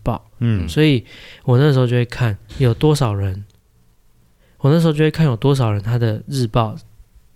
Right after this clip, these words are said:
Speaker 1: 从他更新到他停更，<laughs> 是过没超过三个月的。
Speaker 2: <laughs> 诶，诶，看很有意思诶。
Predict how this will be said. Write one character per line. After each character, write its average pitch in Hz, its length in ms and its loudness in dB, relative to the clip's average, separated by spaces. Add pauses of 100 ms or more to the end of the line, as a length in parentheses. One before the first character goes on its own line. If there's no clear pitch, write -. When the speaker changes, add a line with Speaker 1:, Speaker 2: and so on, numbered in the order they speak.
(180)
Speaker 1:
从 117 280 -2
他 127 120 2
更 127 300 0
新 120 340 0 (360)
到 139 100 0
他 120 160 2
停 110 480 -4
更， 131 300 0 (840)
<laughs> - 760 -4
是 151 160 2
过 151 240 4
没 120 140 2
超 127 160 4
过 131 120 2
三 127 140 0
个 127 100 0
月 117 220 4
的。 110 80 -10 (280)
Speaker 2:
<laughs> - 260 0
诶， 151 100 -2
诶， 156 80 0
看 170 220 2
很 143 100 4
有 151 160 4
意 151 160 4
思 101 240 0
诶。 87 240 2